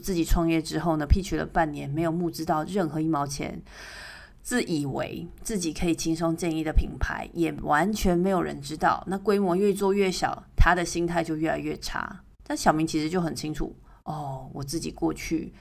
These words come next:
在大公司里面也没那么厉害，我就是一个螺丝钉的角色。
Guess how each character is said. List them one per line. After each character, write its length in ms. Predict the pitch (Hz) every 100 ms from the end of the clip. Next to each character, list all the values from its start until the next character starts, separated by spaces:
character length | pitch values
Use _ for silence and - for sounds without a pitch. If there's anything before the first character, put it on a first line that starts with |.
| - -
在 120 | 180
大 200 | 175 160
公 220 | 160 160
司 140 | 160 170
里 200 | 160 147
面 300 | 160 156 156
也 100 | 160
没 180 | 190 233
那 60 |
么 180 | 262 247
厉 180 | 254 247
害， 200 | 254 196
我 140 | 165
就 140 | 165 180
是 120 | 208
一 60 |
个 100 | 190
螺 160 | 165 156
丝 140 | 151
钉 160 | 165 170
的 100 | 160
角 220 | 147 -
色。 300 | - 143 -